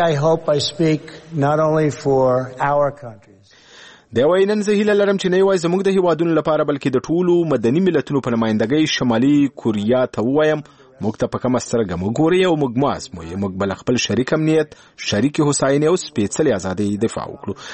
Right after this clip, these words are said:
Speaker 2: ټاکل شوي چې ولسمشر ټرمپ به په چین کې په چینایي چارواکو فشار راوړي، څو له خپل متحد شمالي کوریا سره کار وکړي چې له خپل اټومي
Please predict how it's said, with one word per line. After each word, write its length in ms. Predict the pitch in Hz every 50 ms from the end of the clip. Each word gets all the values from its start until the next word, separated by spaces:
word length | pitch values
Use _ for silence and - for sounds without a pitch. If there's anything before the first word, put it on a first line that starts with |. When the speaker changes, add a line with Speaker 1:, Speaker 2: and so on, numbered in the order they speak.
| - - _
Speaker 2:
ټاکل 260 | - 92 - 98 95 -
شوي 240 | - 135 135 139 139 127 -
چې 320 | - 139 139 139 139 123
ولسمشر 500 | 120 113 104 - - 120 - - 120 - -
ټرمپ 260 | - 139 143 151 147
به 240 | 147 151 151 147 139 - -
په 160 | 120 107 101 - -
چین 240 | - 190 196 185
کې 180 | 160 - - 101 - -
په 180 | - 98 101 -
چینایي 260 | - 202 104 131 175 -
چارواکو 420 | - 160 160 156 151 151 - 147
فشار 260 | - 147 - 160 156 151 160
راوړي، 240 | 160 165 170 180 180 _ - - - - - _ -
څو 120 | - - 139 139 135 127 127 - _ _ 107 98
له 160 | 98 95 98 - -
خپل 220 | _ 143 156 160 151
متحد 420 | 147 139 - 135 135 147 151 - - -
شمالي 340 | 120 101 95 98 113 110 - 117
کوریا 280 | 98 98 104 107 98 -
سره 220 | - 87 87 85 - -
کار 120 | 113 123 147
وکړي 280 | 170 165 160 - 185 190 -
چې 80 | - 208 190 - - _ _ _ _ _
له 240 | - - - - - -
خپل 260 | _ - 165 151 113
اټومي 300 | - - - 95 110 127